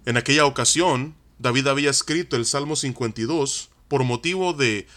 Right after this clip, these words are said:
lo que Doeg Edomita había hecho al prácticamente decirle a Saúl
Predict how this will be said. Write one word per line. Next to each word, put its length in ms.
lo 200
que 140
Doeg 520
Edomita 580
había 280
hecho 400
al 260
prácticamente 760
decirle 420
a 60
Saúl 460